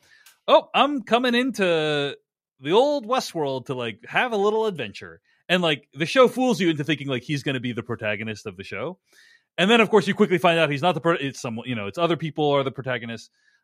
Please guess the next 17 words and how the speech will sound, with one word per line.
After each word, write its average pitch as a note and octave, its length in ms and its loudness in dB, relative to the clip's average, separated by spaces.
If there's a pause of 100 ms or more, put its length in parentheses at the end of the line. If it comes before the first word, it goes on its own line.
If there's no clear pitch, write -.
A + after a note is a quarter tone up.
(100)
Um, A2 420 -12 (480)
but G3+ 280 -4
that D4+ 220 0
would D#4+ 160 -4
be C#4 160 -4
a B3 80 0
reason G3+ 600 -4
why F3+ 300 -2
you F#3+ 300 -6
would, E3 440 -2 (600)
that's A#3+ 300 2
a C#4+ 60 -2
reason G#3+ 540 -4
why F3 640 -2 (480)
you E3 240 -2
would E3 440 6
s-, - 240 -14